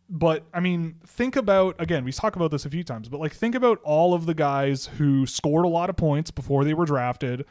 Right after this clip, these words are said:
and it all went okay until the N H L, where the going got really tough. With Parik, I would be higher on him if I saw, and I can hear people in my head screaming at me, but if I saw higher end skill,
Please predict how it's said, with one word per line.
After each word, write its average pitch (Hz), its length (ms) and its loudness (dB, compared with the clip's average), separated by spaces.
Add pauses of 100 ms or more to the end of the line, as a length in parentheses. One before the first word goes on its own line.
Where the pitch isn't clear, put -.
(500)
and 147 140 -4
it 147 100 -4
all 202 320 4
went 220 200 4
okay 170 580 0
until 156 280 -2
the 143 140 -2
N 135 100 -4
H 127 200 -6
L, 107 240 -8 (460)
where 147 520 6 (100)
the 156 140 4
going 160 300 6
got 143 160 4
really 143 400 4
tough. - 420 -12 (540)
With 160 200 0
Parik, 240 520 0 (340)
I 170 140 2
would 226 140 0
be 190 140 0
higher 160 400 2
on 196 160 -4
him 226 240 -6
if 170 180 -2
I 156 120 2
saw, 156 640 -2
and 156 120 -2
I 156 80 0
can 147 160 -6
hear 190 360 4
people 185 360 0
in 165 60 0
my 156 140 0
head 143 200 -4
screaming 151 360 -6
at 175 60 -4
me, 180 180 -2 (280)
but 180 100 4
if 180 140 2
I 156 80 2
saw 196 560 -2
higher 185 600 2
end 165 280 -2
skill, 147 580 0